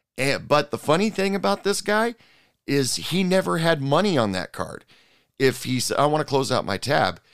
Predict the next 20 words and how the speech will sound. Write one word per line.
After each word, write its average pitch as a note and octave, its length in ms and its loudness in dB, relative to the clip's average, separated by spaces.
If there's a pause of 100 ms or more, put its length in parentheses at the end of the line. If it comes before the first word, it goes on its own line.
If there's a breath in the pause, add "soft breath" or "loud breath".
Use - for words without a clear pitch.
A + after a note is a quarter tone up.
(360 soft breath)
if A#2+ 160 -6
you D#3 100 -4
just C3 220 -4
go A#2+ 160 2
ahead A#2+ 140 0
and A2 100 -2
grab G#2 220 0
your F#2+ 80 -6
card, B2 420 0 (360 soft breath)
it's D#3 160 -2
gonna D#3+ 160 0
get C3 180 -2
denied A#2 400 0
because G#2 300 -4
there's A2 200 0
no G#2 120 2
money F#2+ 260 0
in E2+ 100 -4
that E2 120 -6
account. G2 380 -4